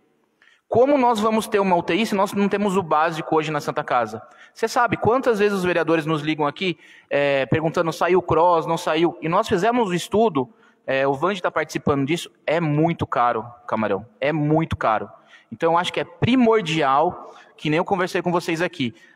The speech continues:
a gente aproveitar esse final de ano, é, nós fazermos o, o diálogo entre todos, vemos as diretrizes que nós temos que tomar, e isso, outra coisa, Camarão, a gente tem que se basear muito no financeiro,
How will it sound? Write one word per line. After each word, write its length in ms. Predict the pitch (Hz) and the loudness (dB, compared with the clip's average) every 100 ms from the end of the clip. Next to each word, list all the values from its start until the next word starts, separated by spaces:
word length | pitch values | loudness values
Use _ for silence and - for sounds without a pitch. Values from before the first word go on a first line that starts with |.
| - | -6
a 60 | |
gente 160 | 131 147 | -4 -2
aproveitar 840 | 143 151 143 131 - 170 226 - - | 0 0 0 -2 0 0 0 -6 -8
esse 240 | 151 - | -6 -6
final 280 | - 156 143 | -4 -2 -2
de 140 | 127 | 0
ano, 300 | 123 131 143 143 _ _ _ - | -2 0 -2 -6 _ _ _ -4
é, 180 | 117 123 | -2 0
nós 200 | 139 143 | -2 -2
fazermos 720 | - - 151 123 170 214 185 | -10 -6 -4 -2 0 0 0
o, 100 | 175 151 | -2 0
o 100 | 147 | -2
diálogo 560 | 131 131 131 143 139 117 - _ _ - | 0 2 2 2 0 -4 -10 _ _ -8
entre 260 | 131 139 | -6 -6
todos, 540 | - 135 139 143 - - _ _ _ | -2 0 2 0 -8 -14 _ _ _
vemos 520 | 113 117 165 196 165 | -10 -4 -2 0 0
as 120 | 151 | -2
diretrizes 680 | 143 185 208 - 165 165 139 | -2 -2 -2 -2 -2 -2 -4
que 100 | - | -6
nós 220 | 139 151 | -2 -2
temos 240 | - 143 - | -2 -6 -6
que 100 | 139 | -6
tomar, 640 | 123 120 120 139 139 _ _ _ | -2 0 0 -2 -6 _ _ _
e 100 | 156 | -2
isso, 220 | 170 - 175 | -2 -2 0
outra 280 | 160 170 | 0 0
coisa, 240 | 165 160 143 | 0 0 0
Camarão, 220 | 139 135 | -2 -2
a 40 | |
gente 100 | - | -2
tem 120 | - 147 | -4 -6
que 80 | |
se 80 | - | -4
basear 320 | 135 139 139 | -2 -2 -2
muito 200 | 139 143 | -2 -2
no 60 | 151 | -2
financeiro, 580 | 143 151 170 - 104 | -4 -4 -4 -2 -4